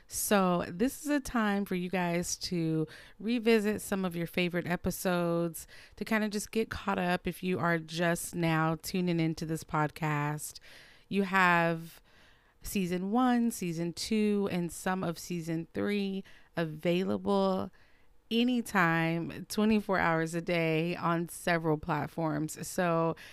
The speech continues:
this is an opportunity again, guys, for you to just kind of revisit some of your favorite episodes, to encourage yourself, to stay strong if you are out there going through something and you need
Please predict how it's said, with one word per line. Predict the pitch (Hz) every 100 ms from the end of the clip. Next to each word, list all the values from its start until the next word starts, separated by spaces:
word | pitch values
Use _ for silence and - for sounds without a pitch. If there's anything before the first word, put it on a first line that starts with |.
| - -
this | 208 220
is | 220
an | 226
opportunity | 214 196 202 185 175
again, | 170 170 165
guys, | 160 156 160
for | -
you | 170 170
to | 170
just | 160 175
kind | - 202 196
of |
revisit | 180 170 170 160 175
some | - 160
of | 160
your | 160
favorite | - 165 156 160 160 156 - - - -
episodes, | 180 - 190 - 180 170 160 160 - - - - -
to | - - 185 165
encourage | 160 165 - 208 208 202 185
yourself, | 185 - 180 165 160 156 156 - - - - - - -
to | - 196 180
stay | 175 - 185
strong | 170 - 196 185 180 175
if | 175 -
you | 170
are | 160 165
out | 165 160
there | 165
going | 165 190 185 185
through | 180
something | 170 175 165 175 165
and | 160
you | 160 160
need | 160 156 156 156